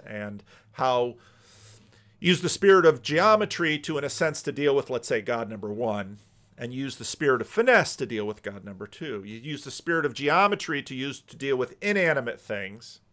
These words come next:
things without personhood. Use the spirit of finesse to deal with persons. Not only persons, but personalities. So if you're a therapist and you're working through why, let's say, why I get angry when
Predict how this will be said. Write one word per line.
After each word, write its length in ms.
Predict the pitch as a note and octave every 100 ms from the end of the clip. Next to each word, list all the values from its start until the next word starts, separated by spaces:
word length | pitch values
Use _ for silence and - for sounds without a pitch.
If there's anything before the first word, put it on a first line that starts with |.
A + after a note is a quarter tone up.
| _ _ _ _ -
things 240 | C3 A#2+
without 380 | C3 D3+ F3+ -
personhood. 600 | B2 G#2+ G2+ F#2 G2 - - - _
Use 600 | C#3 D3+ D3 C3+ - - _ _ _ _ -
the 80 | A#2+
spirit 260 | - C#3
of 80 | C3
finesse 300 | F3+ G#3+ G3+
to 100 | -
deal 240 | C3 C3
with 180 | B2+ C#3
persons. 720 | - A3 G#3+ G#2 E2 - - _ _ _ _ _ _ -
Not 140 | G3+
only 180 | F3+ E3+
persons, 440 | E3+ A#2+ A2+ D3+
but 160 | - -
personalities. 920 | A#2 G#2+ C#3 F3 G3 D#3 A#2 A2 -
So 240 | - A2
if 140 | G#2+ -
you're 100 | A#2
a 40 |
therapist 600 | A2 G#2+ G#2+ A2 G#2 -
and 120 | G#2 G2+
you're 100 | G2
working 380 | A2 A#2+ A#2
through 460 | G#2+ - G#2+ G2+ G2+ _ _ _ _
why, 800 | - A2 C#3+ G3 F3 C3+ B2 A#2+ - _ _
let's 200 | A#2+ -
say, 160 | A#2+ A2+
why 420 | A2 C#3 D#3 C#3+
I 160 | C#3+
get 260 | C#3 D3 D3
angry 580 | C#3+ D#3 F3+ C#3 C3+ B2
when 640 | A#2+ A2+ C3 C3 C3 B2